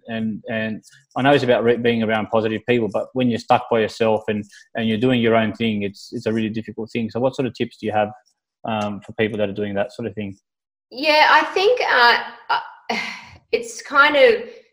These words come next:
Speaker 2: it's about trusting in what your, um, what the passion is for what you're wanting to do. If,
Speaker 1: Mm-hmm.
Speaker 2: if it is, you know, creating your own business, and,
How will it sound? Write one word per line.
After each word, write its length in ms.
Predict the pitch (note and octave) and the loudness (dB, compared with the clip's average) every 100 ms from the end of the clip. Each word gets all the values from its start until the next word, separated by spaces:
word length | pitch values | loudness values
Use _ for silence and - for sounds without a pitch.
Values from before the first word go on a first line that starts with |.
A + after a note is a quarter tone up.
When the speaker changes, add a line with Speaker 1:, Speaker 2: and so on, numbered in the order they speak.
| _ _ | _ _
Speaker 2:
it's 160 | A3 | 0
about 340 | B3+ C4+ - - | 4 4 2 -6
trusting 880 | - A#3 G#3+ - G#3+ F#3 F3+ F3+ - | 0 2 2 2 2 2 -2 -6 -2
in 260 | G3+ G3+ F3+ | 0 0 4
what 340 | G3+ - F#3 | 4 2 0
your, 680 | F#3+ F#3+ F#3 F#3 F3+ F3 F3+ | 2 4 4 4 4 2 2
um, 600 | F3 E3+ F3 F3 F3 - - _ _ _ - | 2 2 2 0 -2 -6 -20 _ _ _ -4
what 220 | F#3+ G#3+ | -2 0
the 80 | A#3 | 0
passion 460 | - G3+ F#3 - G3 | 0 -2 -2 -2 -2
is 240 | F3 E3 | -2 -4
for 120 | - | -6
what 200 | F3 F3+ | -2 -2
you're 120 | F3 E3+ | -2 -2
wanting 320 | E3+ E3+ E3 | -2 -2 -4
to 100 | E3+ | -8
do. 480 | D3 E3+ E3+ E3+ - - - _ | -4 -2 -2 -6 -12 -20 -20 _
If, 160 | G#3 | 0
Speaker 1:
Mm-hmm. 160 | - - A#2+ | 0 -4 -6
Speaker 2:
if 100 | - | -10
it 40 | G3 | -2
is, 280 | G3+ F#3+ F#3 | 0 0 -2
you 80 | F#3 | -2
know, 140 | F3+ | -2
creating 460 | F3 G3+ F3+ F3 F3+ | -2 -2 2 2 2
your 180 | F3 E3 | 0 -2
own 120 | E3 | 0
business, 500 | E3+ E3+ E3+ D#3+ - | 0 0 -4 -6 -4
and, 360 | E3+ E3 E3 | -4 -4 -8